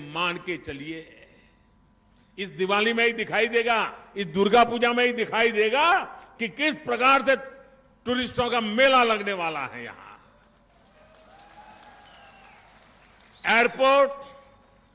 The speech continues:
सिक्किम के नौजवानों के लिए रोजगार का नया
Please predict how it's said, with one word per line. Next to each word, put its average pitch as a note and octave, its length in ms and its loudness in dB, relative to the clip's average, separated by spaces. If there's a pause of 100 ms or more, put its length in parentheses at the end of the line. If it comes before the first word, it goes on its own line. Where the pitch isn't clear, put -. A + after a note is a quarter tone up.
(220)
सिक्किम A#3 580 -6
के G#3+ 220 0
नौजवानों G3 680 -2
के F#3 140 -4
लिए F#3+ 300 0 (1300)
रोजगार F3+ 680 -2
का F3 180 -6
नया D#3+ 360 -4